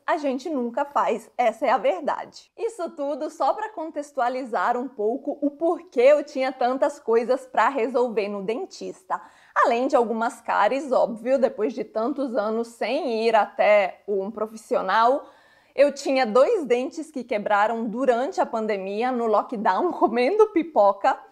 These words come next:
Me conta aí se aconteceu algo do tipo com você também no período em que estávamos fechados em casa.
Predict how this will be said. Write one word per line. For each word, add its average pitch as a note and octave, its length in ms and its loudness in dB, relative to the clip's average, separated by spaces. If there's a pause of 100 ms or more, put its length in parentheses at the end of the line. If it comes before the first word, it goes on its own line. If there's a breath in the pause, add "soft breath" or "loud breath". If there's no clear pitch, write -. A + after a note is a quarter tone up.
(160)
Me D5 120 -4
conta C#5+ 300 2
aí E4+ 180 4
se E4+ 100 -4
aconteceu C4+ 640 2
algo B3+ 280 4
do B3 160 -6
tipo B3+ 360 -8
com A#3 220 -4
você B3 260 -2
também A3 380 -2
no A3+ 100 -2
período G#3 400 -2
em A3+ 140 -2
que B3+ 100 -6
estávamos G#3 640 -2
fechados A#3 560 -2
em B3 160 -4
casa. - 420 -6